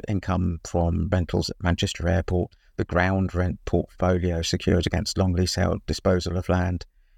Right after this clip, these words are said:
at Victoria North is also generating income. So that portfolio is working. They won't be looking to sell it off. And besides, the council have other objectives like regeneration and the future of the city, which means they won't, on the whole, want to get rid of assets.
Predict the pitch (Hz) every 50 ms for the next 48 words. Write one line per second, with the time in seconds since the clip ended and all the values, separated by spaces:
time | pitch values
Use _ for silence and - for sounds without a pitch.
0 | - - - - 90 82 - - - - - - - - 107 92 90 90 90 87
1 | 90 95 101 98 - - - - 90 - 101 92 - - 87 90 - - 90 90
2 | 90 85 85 - - 87 - 87 85 - - - 85 82 _ _ _ _ _ -
3 | - 151 185 - - - 175 - - - 151 139 123 117 110 110 107 101 - 98
4 | 92 90 85 - - 82 85 120 127 107 98 104 110 - - - - - 85 -
5 | - _ _ - - - - - - - 80 - - - 73 - - - - 87
6 | - - - 80 78 - - - - 95 80 - - 82 78 87 82 - 82 76
7 | - 87 87 - - - - - - 78 73 - - _ _ _ _ _ _ -
8 | - 76 - - _ _ _ _ - - 95 87 - 92 82 73 82 87 82 -
9 | - 90 78 80 82 82 80 - - 82 85 - 98 87 - - 95 - - -
10 | - - 110 - 117 - 90 104 - - 104 98 - - 98 101 101 - _ _
11 | _ _ _ - 98 95 - - - 104 98 87 - - - 127 - - 95 104
12 | _ _ _ _ - - 95 - - - - - - 101 92 95 110 117 113 -
13 | - - - - - -